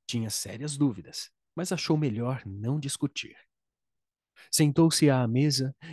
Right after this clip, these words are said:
e tentou pensar na aparência que teria no primeiro dia de aula,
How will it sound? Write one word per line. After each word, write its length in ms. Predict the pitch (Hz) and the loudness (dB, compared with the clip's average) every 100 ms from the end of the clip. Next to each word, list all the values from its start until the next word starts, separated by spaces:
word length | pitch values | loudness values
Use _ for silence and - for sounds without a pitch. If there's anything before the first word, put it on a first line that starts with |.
| 127 | -6
e 80 | 202 | -2
tentou 340 | 233 214 226 | 0 2 0
pensar 600 | 214 196 151 - 156 160 | 2 -2 -2 -2 -2 -2
na 180 | 139 131 | -4 -2
aparência 640 | 147 151 123 147 185 - 151 | -2 -2 0 0 0 -2 -4
que 120 | - | -6
teria 420 | - 135 117 135 | 0 0 2 0
no 120 | 120 | 0
primeiro 420 | 117 113 120 117 | -2 -2 0 -2
dia 260 | 101 104 120 | -4 -4 -6
de 180 | 104 113 | -4 -6
aula, 340 | 101 120 127 | -4 -4 -6